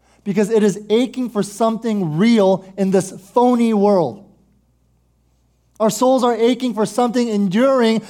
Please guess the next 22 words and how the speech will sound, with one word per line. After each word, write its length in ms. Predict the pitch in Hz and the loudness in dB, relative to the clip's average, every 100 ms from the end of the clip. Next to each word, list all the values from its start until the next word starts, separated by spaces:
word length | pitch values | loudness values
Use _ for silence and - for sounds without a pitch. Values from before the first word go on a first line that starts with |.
| - | -6
in 140 | 240 233 | -2 2
a 60 | |
world 360 | 214 208 247 247 | 2 2 2 2
that's 220 | 214 202 | 0 -2
constantly 800 | - - 262 277 - 262 254 247 | -10 -2 2 2 0 -2 0 -2
changing. 680 | - 254 269 277 196 135 - _ _ _ _ _ _ _ _ _ _ _ 214 | -2 -4 -2 -4 -6 -6 -12 _ _ _ _ _ _ _ _ _ _ _ -2
Our 120 | 226 | 0
souls 440 | 220 262 285 269 | 0 2 2 2
are 160 | 262 247 | 2 2
aching 400 | 247 277 277 254 | 2 0 -2 -2
for 120 | 240 | -2
something 460 | - 262 240 269 226 | 0 -2 0 -2 -2
satisfying 1200 | - - 226 269 285 269 - 220 220 214 202 208 - | -6 -2 2 2 2 -2 -2 0 2 2 0 -4 -6
in 140 | 240 240 | -2 0
a 40 | |
world 380 | 214 247 262 262 | 2 2 2 0
that's 220 | 226 220 | -2 -4
filled 340 | - 269 262 | -2 0 2
with 140 | 233 196 | 0 0
only 260 | 240 247 | 0 0
cheap 600 | 214 - - 269 247 - | -4 -8 -2 0 0 -6
thrills. 720 | 214 208 196 147 120 - - | -4 0 2 0 -6 -14 -20